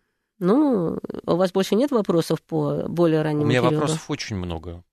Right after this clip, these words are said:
Speaker 2: но просто к ним будем возвращаться неизбежно. Сейчас
Speaker 1: Да.
Speaker 2: просто уже завершим до новостей
Speaker 1: Да, давайте
Speaker 2: всю
Speaker 1: мы
Speaker 2: эту историю, да.
Speaker 1: до новостей сразу скажем, чтобы предупредить возможные вопросы и звонки. Девочек Берия не насиловал.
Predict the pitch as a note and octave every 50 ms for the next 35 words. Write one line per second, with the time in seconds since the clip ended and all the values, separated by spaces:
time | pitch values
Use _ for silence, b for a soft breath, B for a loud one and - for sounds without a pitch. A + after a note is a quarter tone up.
0 | _ - A2 G#2+ F#2+ - A2+ G2 - - - - - B2+ A2 G2+ A2+ G#2+ G2+ G#2
1 | G2 A2 G#2 A2+ A2+ A#2+ A#2 - - C#3+ A2 - - - A#2 A2+ A#2+ A#2+ B2+ C#3+
2 | G3 G#3+ G3 - C3 A2 - B2+ - - B2+ G#2+ F2+ F3 D#3+ D#3 - - - C#3
3 | C#3+ C#3 B2+ A2+ B2 A2+ A2 A#2 B2+ C#3 C3 - - C#3 A2 G2 F#2+ B2+ C3 B2
4 | G#2+ G2 G2 G#2 G2+ - - - A#2+ F#2+ F2+ G#3 F3+ D#3+ G3 A#3 D4+ D#4+ D4+ -
5 | C4 B3+ A#3 A3 - - - G2 E2+ E2+ - G#3+ B3 A#3+ A3+ G#3 A#3 A#3+ - -
6 | - A3+ F3 - - G3 F#3+ F3+ F3 F3+ - - - B3+ D4 C#4 A3 F#3+ - E3+
7 | E3 - D#3+ E3 F3 - - F#3 F3+ F3+ E3+ - E3 E3 E3 E3+ F3 E3 D#3+ D#3+
8 | E3 D#3 E3 F3 - F#3 F3+ E3+ - F3 D#3+ E3 E3 E3+ F3 F#3 - - D4+ D#4
9 | - - - D#3 E3 A3+ C4+ C4 - - E3 E3 D#3 D#3 C#3+ D3 D3 C#3 D#3+ G#3+
10 | A3+ E3+ C#3+ - - A#2 A#2+ A#2+ - D3 D#3+